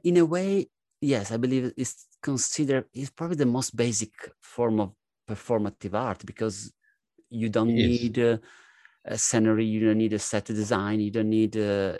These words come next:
Speaker 1: and even if there's no microphone, to be fair, in some rooms that are so small, you don't even need that microphone. I mean, you, you can just talk, but it's very, it's a bare form. You are, you are naked, and people will, uh,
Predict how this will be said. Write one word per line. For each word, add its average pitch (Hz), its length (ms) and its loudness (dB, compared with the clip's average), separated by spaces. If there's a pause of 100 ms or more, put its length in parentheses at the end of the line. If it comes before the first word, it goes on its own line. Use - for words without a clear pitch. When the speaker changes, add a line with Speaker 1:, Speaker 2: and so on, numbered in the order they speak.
(120)
Speaker 1:
and 135 160 4
even 151 220 6
if 139 140 2
there's 120 240 2
no 117 320 2
microphone, 110 500 -2
to 104 80 -12
be 98 100 -6
fair, 113 280 0
in 101 100 -2
some 104 460 -2
rooms 107 320 2
that 92 120 0
are 98 80 2
so - 160 -4
small, 95 400 0
you 92 100 -2
don't 95 360 -2
even 92 340 -2
need 90 140 -2
that 98 220 -2
microphone. 95 420 -4
I - 20 -2
mean, 107 240 2
you, 113 160 -2
you 127 160 2
can 117 260 -2
just - 260 -8 (160)
talk, - 340 -4 (200)
but 165 360 -2 (680)
it's - 220 -2
very, 127 240 4
it's - 180 -4
a 123 60 4
bare 120 400 2
form. 104 300 -6
You 123 140 2
are, 107 140 0 (160)
you 117 120 2
are 110 60 4
naked, 110 480 0 (200)
and 101 200 -6
people 123 320 -2
will, 120 540 0
uh, 117 40 -8